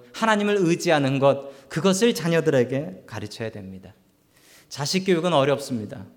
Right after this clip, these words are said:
목사나 여러분들이나 자식 교육 어려워요. 그 이유는 애들이 저랑 합숙하면서 살고 나 자신을 보고 있기 때문에.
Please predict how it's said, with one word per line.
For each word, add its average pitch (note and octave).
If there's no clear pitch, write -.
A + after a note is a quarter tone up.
목사나 D#3
여러분들이나 D3+
자식 -
교육 A3
어려워요. B2+
그 E3
이유는 C#3+
애들이 E3
저랑 C3+
합숙하면서 C3+
살고 C3+
나 D3+
자신을 F#3
보고 B2+
있기 -
때문에. -